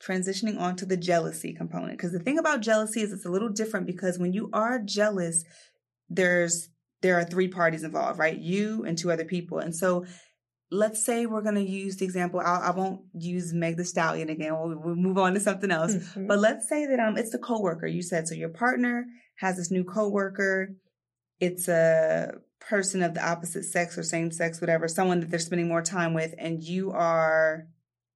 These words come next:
Speaker 1: you're jealous because your partner is spending more time with their new coworker. Let's say it's your partner's, I don't know, everyone has a work wife, they say, right? It's the work wife. So now what needs to happen after you acknowledge your feelings and figure out how you feel,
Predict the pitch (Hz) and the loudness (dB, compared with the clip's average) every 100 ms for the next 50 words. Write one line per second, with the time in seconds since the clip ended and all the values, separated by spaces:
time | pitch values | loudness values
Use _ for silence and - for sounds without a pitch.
0 | _ _ _ _ _ _ _ _ _ _ | _ _ _ _ _ _ _ _ _ _
1 | _ 170 175 170 233 294 226 196 - - | _ 0 2 4 4 4 2 0 -2 -4
2 | 196 202 185 175 175 165 165 - 208 208 | -4 -2 0 0 -2 -4 -4 0 0 2
3 | 202 180 - 180 170 170 170 180 180 185 | 0 0 -2 0 0 -2 -2 -2 -2 -2
4 | 165 160 156 160 165 156 160 165 180 180 | 0 0 -2 -6 -4 -4 -2 -2 0 -2
5 | 180 180 - _ _ _ _ - 196 165 | -4 -6 -12 _ _ _ _ 0 2 2
6 | 165 160 175 185 202 180 165 165 175 165 | 0 0 0 4 4 4 2 0 0 -2
7 | 165 185 175 170 165 170 180 170 160 165 | 2 0 2 0 0 2 2 4 2 0
8 | - _ - 185 190 190 190 170 185 190 | -12 _ -4 -2 0 0 2 2 2 2
9 | 202 196 202 208 202 214 208 185 202 240 | 4 4 2 0 0 2 2 2 2 -2
10 | - _ - 185 180 220 196 175 165 170 | -8 _ -6 -4 -2 0 2 0 -2 -2
11 | - 208 220 330 311 247 233 226 220 226 | -2 0 0 0 0 0 0 -2 -2 -2
12 | 202 202 226 220 170 185 185 220 226 226 | -2 -4 -4 -2 -2 -2 -2 -4 -2 -2
13 | 185 165 185 202 202 233 233 175 175 175 | 0 2 2 0 0 -4 0 0 2 0
14 | 170 170 160 - 175 190 196 214 208 208 | -4 -8 -10 -4 0 2 0 0 -4 -4
15 | 220 277 233 180 175 | -6 -2 2 2 0